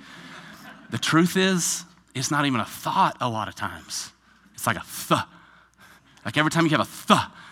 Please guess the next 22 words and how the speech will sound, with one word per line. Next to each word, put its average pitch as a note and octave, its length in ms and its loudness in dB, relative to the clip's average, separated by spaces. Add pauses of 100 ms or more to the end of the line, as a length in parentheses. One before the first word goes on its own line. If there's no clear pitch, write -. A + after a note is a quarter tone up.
(240)
we B2+ 40 -2
start, B2+ 260 4 (1160)
we C3+ 160 2
don't F#3 100 10
ever D3 140 8
get F3 240 4
to C#3+ 100 2
a A2+ 60 4
thought. E3+ 600 4 (1000)
Um, A2+ 460 0 (1800)
and, D#3 160 0
and D#3 160 2
it D#3 180 2
does F3+ 280 6
say E3+ 240 4
something F3+ 340 2
about C3+ 260 6
our A#2 140 4
hearts F3+ 560 -2
when C3 100 2
we B2+ 120 0
think, B2 320 -2